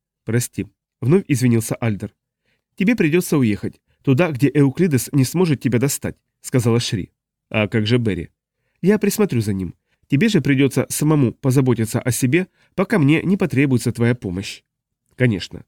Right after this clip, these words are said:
Шри остановилась. Альдер тоже замер, повернулся и посмотрел на нее, такой высокий и серьезный. «Пообещай мне», промолвила она. «Клянусь». Она встала на цыпочки и поцеловала его в губы. «Хорошо,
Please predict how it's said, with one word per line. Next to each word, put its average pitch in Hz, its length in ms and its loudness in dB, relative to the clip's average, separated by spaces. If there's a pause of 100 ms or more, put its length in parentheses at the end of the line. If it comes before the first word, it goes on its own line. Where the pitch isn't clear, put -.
(540)
Шри 127 240 4
остановилась. 113 680 -2 (240)
Альдер 120 360 2
тоже 117 240 0
замер, 123 360 0
повернулся 120 520 0
и 127 120 -2
посмотрел 120 540 0
на 127 120 2
нее, 123 300 2 (260)
такой 127 240 0
высокий - 440 0
и - 80 -6
серьезный. 98 640 -4 (540)
«Пообещай 135 500 2
мне», 98 220 -6 (220)
промолвила 117 560 2
она. 104 240 -6 (680)
«Клянусь». 120 520 0 (680)
Она 135 180 4
встала 127 300 2
на 120 100 2
цыпочки 175 420 -2
и 127 120 0
поцеловала 135 540 0
его 123 240 2
в 127 100 -2
губы. 98 340 -8 (760)
«Хорошо, 190 440 -2